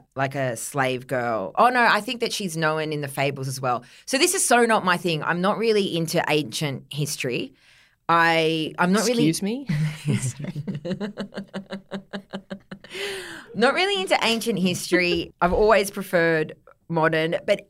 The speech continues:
Speaker 1: even with modern history, I don't actually read much historical fiction. Like, I usually read stuff set within the last hundred years. And this is set, I guess, you know, as far back as you can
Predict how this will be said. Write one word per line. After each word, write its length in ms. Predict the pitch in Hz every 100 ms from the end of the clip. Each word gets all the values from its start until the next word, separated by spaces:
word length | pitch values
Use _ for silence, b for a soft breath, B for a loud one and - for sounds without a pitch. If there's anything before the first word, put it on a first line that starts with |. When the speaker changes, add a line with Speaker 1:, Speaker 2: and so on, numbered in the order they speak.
| -
Speaker 1:
even 440 | 240 240 233 220
with 340 | 208 190 - -
modern 280 | 170 180
history, 340 | 180 175 - 175
I 100 | -
don't 200 | 185 165
actually 300 | 151 - 160
read 280 | 151 151 156
much 280 | 143 135 -
historical 580 | 160 - 147 175 196
fiction. 440 | 196 - - 262 359 415
Like, 200 | 208 175
I 60 | 165
usually 460 | 180 170 175 156
read 500 | 123 151 139 120 107 - b b
stuff 280 | - - 139
set 260 | - 135 -
within 300 | 135 143 135
the 80 | 131
last 340 | 117 123 -
hundred 360 | 147 131 127 123
years. 440 | 95 95 202 - b b b b b _ -
And 240 | 170 147
this 200 | 165 -
is 280 | 143 131 - _
set, 340 | - 151 127 - -
I 100 | 127
guess, 300 | 127 117 -
you 60 | 135
know, 80 | 120
as 140 | 120
far 200 | - 127
back 260 | 120 120 135
as 140 | 127
you 80 | 123
can 360 | 143 127 107